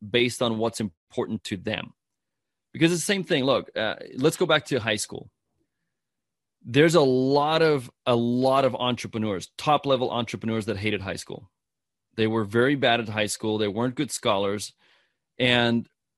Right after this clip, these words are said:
the reason they didn't like that is because they were constantly being taught things and things were being shoved down their throats that they didn't connect to the value of what they wanted to achieve in, in life.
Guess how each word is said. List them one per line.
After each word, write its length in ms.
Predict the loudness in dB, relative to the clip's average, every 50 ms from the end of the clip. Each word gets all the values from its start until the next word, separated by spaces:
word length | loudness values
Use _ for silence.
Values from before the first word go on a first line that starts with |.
| _ _ -18
the 260 | -16 -4 -2 0 2
reason 280 | 4 4 2 2 2 0
they 100 | -2 0
didn't 260 | 0 -2 -2 0 0
like 240 | 0 -2 -2 -2 0
that 180 | 0 0 0
is 140 | 0 -4 -4
because 360 | -8 -8 -4 -2 -2 0 0
they 100 | 0 0
were 160 | 0 0 0
constantly 500 | -2 -2 0 0 0 0 -2 -4 -6 -4
being 360 | -2 -2 -2 0 -2 -2 -4 -6 _
taught 400 | -4 -2 -2 -2 -2 -4 _ -6
things 480 | -6 -6 -6 -6 -8 -10 -12 -14 -18 _ -10
and 140 | -10 -6
things 180 | -2 -2 -2 -2
were 60 | -2
being 160 | -2 -2 -4
shoved 340 | -4 -4 -2 0 0 0 0
down 160 | -2 -2 -2
their 100 | -2 -4
throats 540 | -4 -4 -2 0 0 0 0 -2 -6 -10 -12
that 160 | -10 -10 -4
they 120 | -2 -2 0
didn't 380 | 0 0 -2 -2 -2 -4 -6 _ _ _ -20 _
connect 520 | -6 -4 -2 0 0 0 -2 -4 -6 -14 -20 _ _ _ -8
to 240 | -4 -2 -2 -2
the 140 | -2 -2 -4
value 680 | -2 -2 0 0 2 2 0 0 0 -2 -2 -2 -4 -6 -4
of 320 | -4 -2 -2 -2 -4 -10 _ _
what 260 | -6 -4 -4 -4 -2
they 100 | -2 -2
wanted 280 | -2 -2 -4 -6 -6 -6
to 100 | -8 -8
achieve 480 | -8 -8 -6 -4 -4 -4 -4 -6 -10 -12 -12
in, 340 | -10 -8 -8 -8 -10 -12 -12 _
in 380 | -10 -8 -8 -8 -8 -10 -10 -8
life. 400 | -6 -6 -6 -6 -8 -14 -20